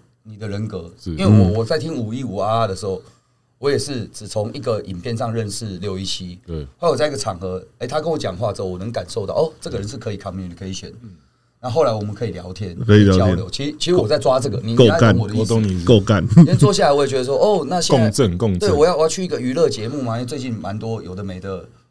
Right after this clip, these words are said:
Speaker 1: 问我，我心想说，哎，我到底要聊什么？我，我不应该去，去上一些我已经认识过的人的节目，
Speaker 2: 真的。
Speaker 1: 然后去讲重复的事情。
Speaker 2: 真的，真的。
Speaker 3: 嗯。
Speaker 1: 啊，我来认识新的人。可是，呃，娱-，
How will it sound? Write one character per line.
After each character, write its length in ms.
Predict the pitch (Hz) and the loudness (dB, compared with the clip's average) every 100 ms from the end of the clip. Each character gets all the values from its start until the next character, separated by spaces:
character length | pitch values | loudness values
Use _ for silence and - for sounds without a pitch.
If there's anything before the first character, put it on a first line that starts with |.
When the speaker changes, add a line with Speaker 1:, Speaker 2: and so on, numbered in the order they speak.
| _ | _
Speaker 1:
问 180 | - 117 | -10 -8
我， 160 | 90 85 | -8 -10
我 60 | |
心 160 | 92 143 | -10 -8
想 120 | 113 | -6
说， 80 | 104 | -6
哎， 140 | 180 - _ _ _ | -6 -8 _ _ _
我 80 | 107 | -6
到 120 | 127 | -4
底 80 | 123 | -2
要 80 | 117 | -2
聊 200 | 98 95 | -2 -6
什 160 | - | -8
么？ 220 | 85 80 - | -14 -16 -12
我， 100 | 107 | -10
我 240 | - 110 | -6 -8
不 160 | 104 156 | -8 -10
应 120 | 165 | -4
该 160 | 151 151 | -2 -2
去， 280 | - - 143 | -6 -8 -8
去 440 | 131 135 107 87 _ _ _ | -8 -6 -8 -10 _ _ _
上 280 | - 175 143 | -4 -2 -2
一 40 | 131 | -4
些 160 | 127 | -6
我 200 | 107 127 | -4 -4
已 40 | 127 | -4
经 180 | 104 | -6
认 160 | 117 117 | -6 -6
识 200 | 92 101 | -8 -10
过 200 | 110 95 | -10 -10
的 140 | 82 | -12
人 140 | 76 80 | -14 -16
的 100 | 87 | -16
节 220 | - 78 | -18 -18
目， 120 | 85 | -6
Speaker 2:
真 120 | 95 | 2
的。 40 | 101 | 4
Speaker 1:
然 100 | 92 | 4
后 60 | |
去 80 | 82 | 2
讲 300 | - 107 120 | 0 -2 -2
重 180 | - 95 | -6 -8
复 200 | - 127 | -8 -8
的 120 | 90 | -6
事 200 | 82 104 | -8 -8
情。 160 | 87 87 | -4 -4
Speaker 2:
真 60 | 78 | -4
的， 40 | |
真 140 | 78 | -6
的。 60 | 76 | 0
Speaker 3:
嗯。 180 | 98 87 | 2 2
Speaker 1:
啊， 60 | 107 | 0
我 120 | 98 | -2
来 80 | 110 | -2
认 180 | 147 123 | -4 -4
识 160 | 135 | -4
新 300 | 113 151 147 | -4 -4 -4
的 280 | 127 101 - - _ _ _ - | -4 -6 -8 -16 _ _ _ -10
人。 240 | 95 87 - | -10 -10 -12
可 100 | 120 | -6
是， 200 | 170 - - _ _ _ _ _ _ | -6 -8 -14 _ _ _ _ _ _
呃， 100 | 123 | -4
娱-， 180 | 120 | -2